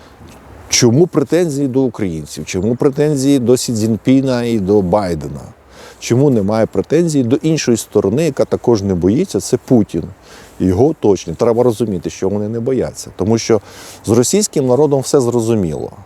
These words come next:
Він боїться ядерної війни і благословляє Путіна на ядерну війну. Це, а, аналогія з, е, героїзмом,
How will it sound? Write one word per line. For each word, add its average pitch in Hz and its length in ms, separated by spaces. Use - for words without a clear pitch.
Він 127 240
боїться 123 460
ядерної 92 640
війни 131 440
і 123 80
благословляє 104 720
Путіна 139 300
на 98 120
ядерну 98 460
війну. 80 440
Це, 151 380
а, 92 280
аналогія 113 720
з, - 320
е, 95 600
героїзмом, 117 920